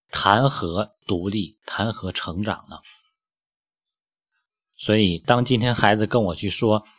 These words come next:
，“爸爸，我感觉真管用”的时候，我感觉到一种就是孩子那种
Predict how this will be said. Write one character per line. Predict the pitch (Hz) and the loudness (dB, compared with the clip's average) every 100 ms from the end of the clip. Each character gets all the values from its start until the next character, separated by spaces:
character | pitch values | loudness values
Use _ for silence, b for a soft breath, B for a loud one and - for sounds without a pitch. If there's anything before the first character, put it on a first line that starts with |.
| b | b
，“爸 | 135 113 | 2 4
爸， | 98 | 4
我 | 123 | 2
感 | 113 85 | 0 -2
觉 | 101 | -4
真 | 104 131 135 | -2 -2 0
管 | 110 80 | 0 0
用” | 107 113 | -2 -2
的 | 85 | -4
时 | - | -6
候， | 90 78 b _ _ _ | -10 -10 b _ _ _
我 | 98 92 - _ _ - | 0 0 0 _ _ 0
感 | 135 95 | 2 4
觉 | 110 | 2
到 | 117 | 2
一 | 104 104 | 2 2
种 | 85 80 | -4 -4
就 | 107 | -4
是 | 92 82 - _ _ | -2 -4 -6 _ _
孩 | - 101 107 | 0 4 4
子 | 127 | 2
那 | 120 110 | 0 2
种 | 90 76 | 0 -6